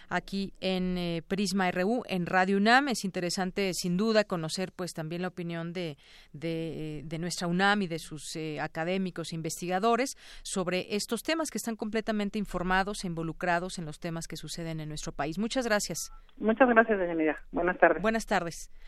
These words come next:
Speaker 1: Y es la una, las dos con veinticuatro minutos. Tenemos en la línea telefónica a Beatriz Muj-, Mujica, que es secretaria general del P R D. ¿Qué tal, Beatriz? Buenas tardes.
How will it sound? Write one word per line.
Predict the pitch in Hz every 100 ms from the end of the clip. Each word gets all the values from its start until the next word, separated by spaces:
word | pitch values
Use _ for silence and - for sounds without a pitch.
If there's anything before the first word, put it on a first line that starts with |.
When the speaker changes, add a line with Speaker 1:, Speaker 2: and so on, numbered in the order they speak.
| - - - - - -
Speaker 1:
Y | 262 302 330 330
es | 247 269
la | 254
una, | 262 269 277 262
las | 214 202
dos | 226 277 -
con | 233 208
veinticuatro | 190 208 240 247 247
minutos. | 208 226 269 294 302
Tenemos | 247 214 226 247 247
en | 208
la | 196
línea | 214 233 247 247 -
telefónica | - 196 185 - 254 269 - 285 -
a | 208
Beatriz | 196 185 214 196
Muj-, | 214 - -
Mujica, | 175 - 247 - 302 - - - -
que | 196 220
es | 233 -
secretaria | - 196 185 202 208
general | 202 185 165 180 180
del | 185 175
P | - 190
R | 180 175
D. | 165
¿Qué | 202
tal, | 269 320
Beatriz? | 311 302 302
Buenas | 294 294 -
tardes. | 294 285 269 - -